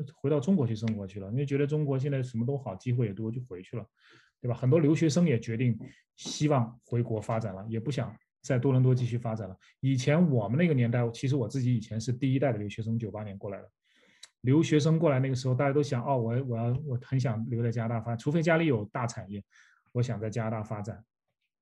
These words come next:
对吧？那个，就很多人都会想着留在这边，但现在不一样，想法不一样。所以我当时，我现在跟大家说，说到这个购买，其实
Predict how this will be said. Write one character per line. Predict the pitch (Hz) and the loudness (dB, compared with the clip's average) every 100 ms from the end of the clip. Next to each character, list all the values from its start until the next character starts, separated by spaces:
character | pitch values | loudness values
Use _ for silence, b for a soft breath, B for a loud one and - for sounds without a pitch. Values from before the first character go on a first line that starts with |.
| _ - - - | _ -20 -20 -10
对 | 107 | -8
吧？ | 95 - _ - | -10 -14 _ -14
那 | 190 143 120 | -6 0 2
个， | 117 104 - b b b - - 147 | 2 0 -6 b b b -12 -8 -2
就 | 127 | 0
很 | 127 | 2
多 | 120 | 2
人 | 135 | 2
都 | 139 | 4
会 | 139 | 2
想 | 123 98 | 0 -6
着 | |
留 | 101 | -6
在 | 104 113 | -4 -2
这 | 113 | -2
边， | 104 | -2
但 | 143 | 0
现 | 123 156 | 2 2
在 | 131 | 0
不 | 113 | 0
一 | 113 | -2
样， | 104 | -4
想 | 113 | -6
法 | 110 95 | -6 -6
不 | 104 | -8
一 | |
样。 | 104 | -8
所 | 90 - 156 | -6 2 4
以 | 160 | 4
我 | 113 110 - | 2 -2 0
当 | 175 | 2
时， | 180 160 160 139 | 2 0 -4 -2
我 | 123 | 0
现 | 165 | 0
在 | 156 | 2
跟 | 170 | 2
大 | 170 156 | 2 2
家 | 151 | 2
说， | 156 160 B B B | 2 0 B B B
说 | - 190 | 4 6
到 | 190 147 | 8 6
这 | 139 | 6
个 | 123 | 4
购 | 123 190 | 4 4
买， | 143 98 117 | 4 0 -6
其 | - | -4
实 | 165 | -4